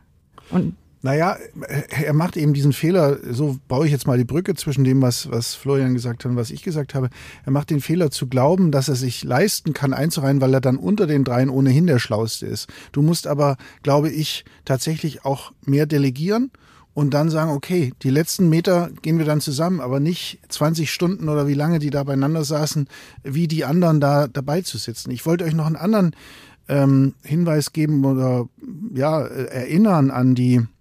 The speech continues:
Speaker 2: Situation bei Corona. Äh, das war ungewöhnlich, aber es war sehr erfolgreich, dass Angela Merkel ihren Kanzleramtsminister Helge Braun damals sehr, sehr viel auch in die Talkshows, in die öffentliche Kommunikation,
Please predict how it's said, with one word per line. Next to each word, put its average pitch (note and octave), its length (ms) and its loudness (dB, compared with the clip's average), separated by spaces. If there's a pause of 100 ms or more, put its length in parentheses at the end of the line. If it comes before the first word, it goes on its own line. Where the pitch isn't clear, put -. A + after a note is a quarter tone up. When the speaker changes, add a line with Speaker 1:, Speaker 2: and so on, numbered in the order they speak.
(120)
Speaker 2:
Situation D3 800 0
bei C3+ 160 0
Corona. C#3 680 0 (580)
Äh, C3 180 0
das C#3 220 -2
war D3 160 2
ungewöhnlich, F3 800 4
aber C#3+ 100 0
es C#3+ 160 -2
war D3+ 140 0
sehr D#3 340 2 (320)
erfolgreich, D#3 840 -2
dass G3+ 420 -2 (500)
Angela D3 320 2
Merkel G3 720 2
ihren D3+ 380 0
Kanzleramtsminister C3+ 1080 -2
Helge C3 280 0
Braun A#2 460 -2
damals G#3+ 520 -6 (400)
sehr, D#3 220 2
sehr G3 160 0
viel G#3+ 400 -4
auch F#3 420 -4 (140)
in D#3+ 180 2
die D#3 320 2 (340)
Talkshows, F3 760 -4
in E3+ 140 0
die F#3 120 -4
öffentliche E3 460 -4
Kommunikation, E3 880 -4